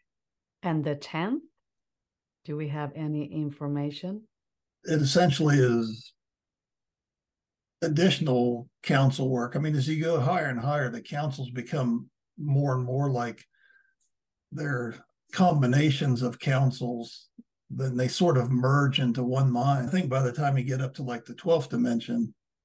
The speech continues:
Speaker 2: uh, it's, it, it operates like a single entity, but it's, it was originally comprised of, you know, individuals. So we don't really know that much about the,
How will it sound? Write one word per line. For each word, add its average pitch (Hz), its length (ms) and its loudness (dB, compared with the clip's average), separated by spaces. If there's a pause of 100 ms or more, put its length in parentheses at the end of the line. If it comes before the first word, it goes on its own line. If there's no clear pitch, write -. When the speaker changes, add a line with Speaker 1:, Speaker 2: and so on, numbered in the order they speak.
Speaker 2:
uh, - 320 -4 (480)
it's, - 500 -8 (220)
it, 139 120 -8 (560)
it 135 140 -2
operates 131 580 2
like 127 180 0
a 123 60 -8
single 123 680 -2 (420)
entity, 131 600 -4 (220)
but 151 140 0
it's, - 340 -6 (500)
it 127 60 -2
was 135 220 2
originally 135 480 4
comprised 135 760 -2
of, 123 140 -10 (120)
you 143 160 -6
know, 120 360 -4
individuals. 123 920 0
So 117 340 -6 (1300)
we 135 100 0
don't 165 200 -2
really 135 220 2
know 143 200 4
that 131 180 0
much 127 360 -4
about 131 480 4
the, 123 380 -4